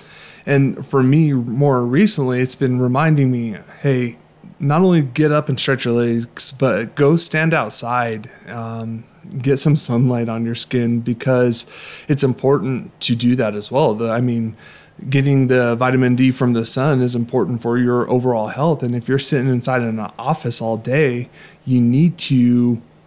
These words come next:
get outside and, and just be in the elements a little bit.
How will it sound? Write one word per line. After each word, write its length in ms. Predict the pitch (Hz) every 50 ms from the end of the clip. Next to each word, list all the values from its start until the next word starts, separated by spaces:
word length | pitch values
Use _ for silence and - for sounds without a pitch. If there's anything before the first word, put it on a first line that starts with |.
| _ _ _ _ _ - - - _ _ -
get 140 | - 139 139
outside 600 | 143 127 110 107 - - 123 117 117 117 110 107
and, 220 | 113 110 110 98 -
and 220 | 107 113 113 113
just 400 | 113 - 123 117 - - - -
be 420 | - 120 120 127 127 127 127 120 - - -
in 380 | - 127 127 123 123 123 123
the 340 | 117 120 120 120 120 117 - -
elements 500 | 123 127 127 123 120 113 104 107 107 -
a 40 |
little 280 | 110 110 107 104 101 101
bit. 200 | 92 95 92 -